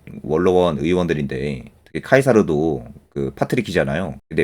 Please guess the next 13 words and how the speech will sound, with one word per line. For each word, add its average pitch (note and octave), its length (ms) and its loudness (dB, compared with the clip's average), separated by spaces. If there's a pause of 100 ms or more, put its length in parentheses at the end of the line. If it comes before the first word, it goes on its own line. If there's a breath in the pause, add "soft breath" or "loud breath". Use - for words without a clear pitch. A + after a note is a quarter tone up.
왜 F#2+ 580 6
얘네들은, F#2+ 800 4
그러니까 D#2+ 240 -2
카토랑 C#3+ 440 4
호르텐시우스는 G#2+ 920 0
선조들이 D3 420 0
하던 D3 220 2
것처럼 A#2+ 300 0
그래서 F2+ 360 2
뭐가 D#2+ 300 2
문제냐라고 F2 500 0
하고 D2+ 160 0
있는데 C#2 440 -4